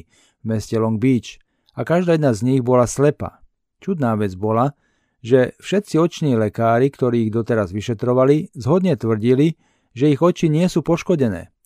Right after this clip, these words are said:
a že podľa všetkého každá jedna z nich by mala vidieť. Avšak nevideli. Všetky do jednej boli slepé. Neskôr ich slepotu odborníci nazvali názvom hysterická slepota.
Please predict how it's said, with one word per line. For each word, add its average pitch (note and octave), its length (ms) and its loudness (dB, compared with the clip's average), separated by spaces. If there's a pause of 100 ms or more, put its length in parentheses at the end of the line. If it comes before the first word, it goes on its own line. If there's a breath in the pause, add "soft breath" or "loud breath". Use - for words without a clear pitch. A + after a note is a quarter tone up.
(120)
a - 80 -14
že A2+ 160 -4
podľa A#2+ 320 -2
všetkého B2 640 -2
každá C3+ 400 0
jedna A#2 240 -2
z F#2 80 -8
nich C3 160 -2
by B2+ 80 -2
mala B2 240 0
vidieť. A2+ 480 -4 (400)
Avšak E3 320 -6
nevideli. G2+ 560 -4 (240)
Všetky - 400 0
do C3+ 80 8
jednej C#3+ 160 2
boli C#3 160 6
slepé. A#2+ 480 -2 (320)
Neskôr F#3+ 400 4
ich A#2 80 4
slepotu C#3+ 480 2
odborníci C3+ 560 2
nazvali A#2 400 0
názvom G#2 560 -2
hysterická C3 640 -2
slepota. A2 560 -4